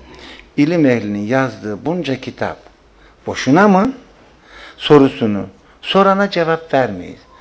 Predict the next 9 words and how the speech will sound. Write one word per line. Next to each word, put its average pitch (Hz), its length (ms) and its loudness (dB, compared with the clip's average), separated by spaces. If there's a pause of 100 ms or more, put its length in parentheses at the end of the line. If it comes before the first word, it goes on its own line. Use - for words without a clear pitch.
(400)
Kur'an 117 340 -2
ve 110 60 -6
sünnet 110 520 -10
yanlış 73 460 -14
mı? - 120 -20 (2000)
Sahabenin 110 920 -4 (100)
nakli 92 360 -14
yanlış 69 500 -20
mı? 57 100 -20